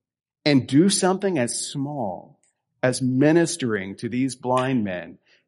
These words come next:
that sort of thing should matter to us too. That shouldn't seem like a distraction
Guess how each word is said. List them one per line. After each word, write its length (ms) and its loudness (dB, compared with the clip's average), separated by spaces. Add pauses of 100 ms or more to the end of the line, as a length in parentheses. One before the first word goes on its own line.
(140)
that 340 2
sort 240 -4
of 120 -6
thing 260 -4
should 300 -8
matter 420 0
to 260 -12
us 400 -8 (120)
too. 400 -16 (600)
That 280 2
shouldn't 500 4
seem 460 0
like 280 -2
a 80 -8
distraction 1080 -6